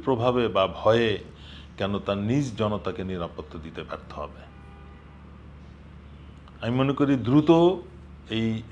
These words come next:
জঙ্গি তদন্ত, জঙ্গি ঘটনার তদন্ত কমিশন গঠন করে এই বিষয়গুলো, অনেক নিরীহ, আহ, আহ, ধার্মিক, আহ,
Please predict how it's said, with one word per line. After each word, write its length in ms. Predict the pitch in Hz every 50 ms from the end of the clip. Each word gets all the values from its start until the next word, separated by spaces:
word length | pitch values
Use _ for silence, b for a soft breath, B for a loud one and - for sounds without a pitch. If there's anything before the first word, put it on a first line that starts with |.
| 101 101
জঙ্গি 540 | 95 117 127 127 127 123 123 123 123 123 123 -
তদন্ত, 480 | 104 98 107 110 110 107 101 - 107
জঙ্গি 380 | 95 101 117 120 120 117 117 110
ঘটনার 420 | 95 101 101 - 104 104 104 101 95 -
তদন্ত 360 | 98 92 95 98 101 95 104
কমিশন 460 | 95 101 104 117 120 120 - 131 127 120
গঠন 300 | 117 107 - 127 131 127
করে 280 | - - 147 165 185 - - B B B B B B B B B B - -
এই 160 | - 120 113
বিষয়গুলো, 680 | 107 104 104 - - 127 127 127 127 139 151 170 190 - - - - - - - - - - - - - - - - -
অনেক 280 | 139 156 185 208 214 - - 156
নিরীহ, 380 | 151 151 160 165 156 143 147
আহ, 240 | 156 156 160 160 180 - - - - - 110 110 110 110 110 110 107 - - - - 98 95 90 90
আহ, 180 | 95 101 101 101
ধার্মিক, 420 | - - 123 117 120 123 127 123 123 - - - - - - - - - - - - - - - - - - - -
আহ, 300 | - - - - - -